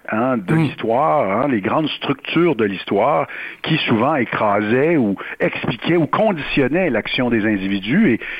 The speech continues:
Speaker 1: Et, et là, je suis pas en train de dire que ça vaut rien. C'est, c'est vrai que c'est un défi intellectuel intéressant de se dire,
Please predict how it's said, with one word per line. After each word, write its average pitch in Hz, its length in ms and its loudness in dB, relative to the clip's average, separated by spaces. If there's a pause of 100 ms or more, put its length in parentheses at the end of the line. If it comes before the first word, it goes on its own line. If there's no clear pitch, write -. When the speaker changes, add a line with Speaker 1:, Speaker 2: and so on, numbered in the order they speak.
(120)
Speaker 1:
Et, 123 60 2
et 123 40 4
là, 175 120 4
je 233 60 0
suis - 80 -6
pas 139 100 0
en 127 80 0
train 131 180 0
de 117 80 -2
dire 180 160 2
que 123 100 0
ça 113 160 0
vaut 113 180 2
rien. 110 480 0
C'est, 101 220 0
c'est 113 80 2
vrai 123 300 0
que 127 120 -2
c'est - 200 -4
un 110 80 2
défi 127 420 2
intellectuel 123 560 0
intéressant 131 640 0
de 131 100 0
se 92 80 -4
dire, 151 280 2